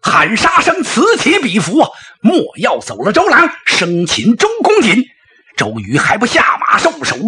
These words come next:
更待何时？哎呀！周瑜连急带气，眼都红了。可是就在这时啊，传来了一阵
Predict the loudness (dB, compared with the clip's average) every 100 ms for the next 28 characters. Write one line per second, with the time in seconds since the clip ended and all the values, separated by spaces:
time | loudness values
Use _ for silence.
0 | 0 0 0 -2 -16 _ 0 2 2 -2
1 | 2 2 4 2 0 -6 -6 -2 -2 -4
2 | -14 -16 -6 -2 0 2 4 6 6 6
3 | 6 4 0 _ _ _ _ 0 4 4
4 | 4 4 2 0 -2 -6 -2 -2 -2 -2
5 | -4 -2 -2 0 2 2 2 0 2 2
6 | -2 _ _ _ _ _ _ _ _ -2
7 | 0 0 2 2 2 2 2 2 0 -4
8 | -6 -8 _ -18 -10 -4 0 2 2 2
9 | 2 2 2 2 0